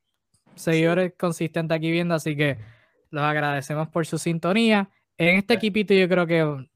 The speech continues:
Speaker 1: yo creo que está entre uno de dos, yo creo que vamos a estar bastante, vamos a ser bastante rápido aquí, los San Antonio Spurs.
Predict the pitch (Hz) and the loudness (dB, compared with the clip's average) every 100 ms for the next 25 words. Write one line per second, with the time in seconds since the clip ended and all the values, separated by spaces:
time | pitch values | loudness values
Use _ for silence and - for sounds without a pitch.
0 | _ _ _ _ _ 160 170 190 185 170 | _ _ _ _ _ -2 2 4 2 2
1 | 175 175 175 165 170 170 160 156 156 147 | 0 2 4 4 4 4 4 2 2 0
2 | 139 147 151 151 143 143 143 143 - _ | 0 -2 -2 -4 -4 -4 -6 -8 -14 _
3 | _ _ _ 151 139 139 147 143 139 147 | _ _ _ -4 -2 -2 -2 -2 -2 0
4 | 147 160 180 214 208 202 - 180 180 190 | 0 0 0 0 2 2 0 0 0 0
5 | 185 175 - 151 135 117 - - | -2 -4 -2 0 0 -2 -8 -14